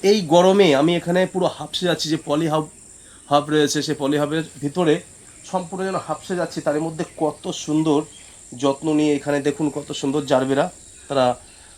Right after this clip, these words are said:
চাষ করছে। এত পরিমাণে কষ্টের মধ্যে দিয়ে মানে যে চাষগুলো হচ্ছে, সেটা আপনাদেরকে দেখাতে থাকবো। তার আগে এই নার্সারির যে মালিক, তার সঙ্গে একটু কথা বলবো।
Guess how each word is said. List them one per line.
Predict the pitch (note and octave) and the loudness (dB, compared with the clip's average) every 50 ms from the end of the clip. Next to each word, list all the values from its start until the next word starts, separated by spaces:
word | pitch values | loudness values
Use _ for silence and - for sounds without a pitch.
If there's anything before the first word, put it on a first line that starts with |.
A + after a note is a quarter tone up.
| - - | -8 -4
চাষ | C#3 B2+ C3 - | -4 -2 -2 -4
করছে। | - C3+ B2 - - - A#2+ A2 - - - - - - - - - - - - - - - - - - - - - - - - - | -6 -6 -8 -6 -8 -10 -10 -10 -12 -18 -20 -20 -20 -20 -20 -20 -20 -20 -20 -20 -20 -20 -20 -20 -20 -20 -20 -20 -20 -20 -12 -6 -4
এত | G#3+ A3 A3 - | -2 -2 -2 -2
পরিমাণে | A#3+ A#3+ - G#3+ G#3 G3+ G#3 G3+ F#3+ - | -4 -2 -2 -2 0 0 0 -2 -2 -4
কষ্টের | F3+ E3+ - - F3+ E3+ D#3+ | -6 -8 -6 -4 -4 -2 -2
মধ্যে | E3 E3+ D#3+ E3 E3+ | -2 -2 -2 -2 -2
দিয়ে | D#3+ E3 D#3 D3+ D3 | 0 2 2 2 0
মানে | D3+ D#3 D3+ D3+ D3 D3 C#3 - - - - - - - - - | 0 -2 0 0 0 0 -2 -6 -12 -20 -20 -20 -20 -20 -10 -8
যে | - | -4
চাষগুলো | - - D#3 D3+ D3 D3 E3+ E3 | 2 4 4 4 4 2 0 0
হচ্ছে, | C3+ C3+ F3 - - - D3+ D3+ D3 - - - - - - - - - - | 0 0 -2 -2 -2 -4 -4 -4 -6 -10 -18 -20 -20 -20 -20 -20 -14 -8 -2
সেটা | D3+ C#3 D#3+ | 2 4 4
আপনাদেরকে | D3+ - D3 D3 D3+ D3+ - E3 F#3 - - - - - - - - | 4 4 2 0 0 0 -2 -4 -6 -6 -8 -16 -20 -20 -20 -12 -6
দেখাতে | B2 C#3+ C#3 D#3+ E3 D3+ D3+ | -2 -2 -2 -2 -4 -4 -2
থাকবো। | D#3 D#3 B2+ A#2 C3 - - - - - - - | -2 -2 -2 -2 -6 -10 -12 -16 -20 -18 -12 -8
তার | D#3+ D3 | -4 -2
আগে | D3+ D3+ D3+ E3 F3+ F#3 - - - - - - - - - - - - | -2 -2 -2 -4 -6 -8 -10 -18 -20 -20 -20 -20 -20 -20 -20 -16 -6 -2
এই | F3+ F3 F#3 F3+ E3+ - - - D#3 | 0 0 0 0 -2 -8 -10 -4 0
নার্সারির | D3+ D3+ D3 - - D3 D3 C#3+ C#3 | 0 0 0 0 -2 -4 -4 -2 -2
যে | D3+ C#3+ | 0 2
মালিক, | C3 B2+ B2 D3 E3+ - | 4 4 4 2 0 -4
তার | - C#3+ | -4 -4
সঙ্গে | - - D3 C#3+ C#3+ C#3+ | -4 -4 -4 -2 -2 -4
একটু | C#3 - G#3+ B3 - - - - - - - - | -4 -6 -10 -12 -12 -14 -20 -20 -20 -14 -10 -8
কথা | B2 A#2 - A2+ | -6 -2 -2 -2
বলবো। | G#2+ A2 G#2+ G#2 G#2 | -2 -2 -4 -4 -6